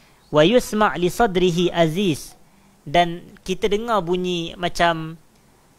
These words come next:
uh, degupan nafas Nabi bila Nabi nangis tu macam sebak. Ha, macam tu. Dia macam adalah rasa ada bunyi daripada dada Nabi sallallahu alaihi wasallam. Maknanya bunyi yang biasa ketika kita menangis kan ada macam bunyi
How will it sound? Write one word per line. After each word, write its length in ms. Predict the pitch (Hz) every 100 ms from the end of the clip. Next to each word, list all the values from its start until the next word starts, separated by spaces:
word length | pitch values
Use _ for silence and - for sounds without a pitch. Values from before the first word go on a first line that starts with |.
| 147
uh, 560 | 156 151 151 151 151
degupan 880 | 156 147 156 170 - 196 180 170 170
nafas 480 | 165 165 - 214 170
Nabi 240 | 165 165
bila 240 | 190 175 175
Nabi 240 | 170 160
nangis 320 | 170 175 190
tu 80 | 180
macam 320 | 196 180 175
sebak. 400 | 165 - 170 147 - -
Ha, 80 | 147
macam 320 | 139 131 120
tu. 80 | 123 - - - - - -
Dia 80 | 160
macam 400 | 170 170 165 165 - - - - - -
adalah 480 | 165 190 170 147
rasa 160 | 156 180
ada 160 | 170 170
bunyi 400 | 156 175 180 180
daripada 400 | 170 160 160 160 160
dada 280 | 156 156 165
Nabi 300 | 156 151 147
sallallahu 420 | 131 143 135 135 135
alaihi 80 |
wasallam. 340 | 127 131 127 160 - - _ _ -
Maknanya 400 | - 143 185 214
bunyi 480 | 208 160 202 233 226
yang 160 | 214 208
biasa 400 | 226 226 160 208 -
ketika 400 | - 175 190 190
kita 240 | 180 190 175
menangis 460 | 180 170 160 -
kan 160 | - 175
ada 140 | 156 151
macam 400 | 151 151 139 147
bunyi 400 | 147 147 143